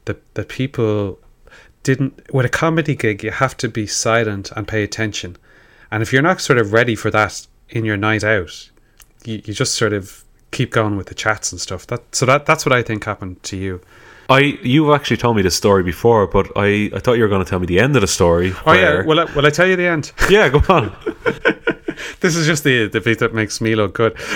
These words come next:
Speaker 2: The, the
Speaker 1: Maybe
Speaker 2: most
Speaker 1: it was
Speaker 2: important
Speaker 1: after
Speaker 2: part.
Speaker 1: seeing it happen to you that Dave McSavage, who I liked as a comedian, and I still like as a comedian, um, he was just, he was, he was saying on stage, "Look, nobody's listening to me. I'm doing this for free as a favour to one of the organisers of this night.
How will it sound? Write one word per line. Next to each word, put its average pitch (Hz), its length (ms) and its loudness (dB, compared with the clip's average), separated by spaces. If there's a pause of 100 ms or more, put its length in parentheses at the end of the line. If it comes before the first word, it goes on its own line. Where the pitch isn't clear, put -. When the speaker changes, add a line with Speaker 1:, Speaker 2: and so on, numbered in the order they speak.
(300)
Speaker 2:
The, - 580 0 (120)
the - 60 -4
Speaker 1:
Maybe 262 100 6
Speaker 2:
most 269 100 2
Speaker 1:
it 214 40 2
was 147 140 6
Speaker 2:
important 185 260 2
Speaker 1:
after 147 40 2
Speaker 2:
part. 196 140 4
Speaker 1:
seeing 147 160 -2
it 120 80 -4
happen 123 240 -2
to 113 120 -6
you 135 260 0
that - 220 -8 (400)
Dave 147 220 0
McSavage, 127 540 -2
who 131 80 -2
I 120 80 2
liked 143 280 0
as 110 120 -4
a 104 40 -12
comedian, 98 540 -8 (480)
and 101 160 -6
I - 20 -8
still 143 220 -2
like 117 180 -2
as 90 120 -8
a 87 40 -14
comedian, 92 340 -10 (440)
um, 98 520 -4 (680)
he - 100 -8
was 156 120 -4
just, - 200 -2 (120)
he 147 100 -6
was, 127 280 -6
he 127 120 -6
was 120 100 -6
saying 143 240 0
on 127 120 -6
stage, 107 420 -8 (140)
"Look, 123 260 -6
nobody's 135 380 0
listening 123 320 -6
to - 120 -12
me. 113 160 -4
I'm 107 140 -6
doing 135 220 -4
this 131 160 -8
for 117 100 -6
free 120 380 -6
as 104 100 -8
a 95 60 -10
favour 120 540 -4
to 98 400 -10
one 107 160 -10
of 107 100 -10
the 107 100 -6
organisers 107 640 -4
of 92 100 -8
this 95 240 -12
night. 110 380 -6